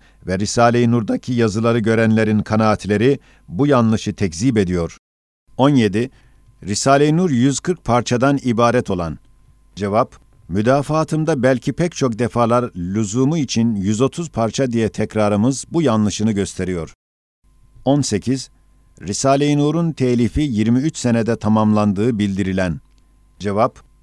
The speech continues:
İmam-ı Ali'nin radıyallahu anh ve Gavs-ı Azam'ın kuddise sirru işarat-ı gaybiyeleriyle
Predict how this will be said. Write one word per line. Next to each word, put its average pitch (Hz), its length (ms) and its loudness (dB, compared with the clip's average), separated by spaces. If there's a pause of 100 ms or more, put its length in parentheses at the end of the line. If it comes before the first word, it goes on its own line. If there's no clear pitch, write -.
(180)
İmam-ı 139 380 4
Ali'nin 135 400 4
radıyallahu 113 640 0
anh 120 200 0 (480)
ve 98 100 0
Gavs-ı 131 440 0
Azam'ın 117 460 2
kuddise 117 500 -4
sirru 98 500 -4
işarat-ı 117 580 0
gaybiyeleriyle 110 840 0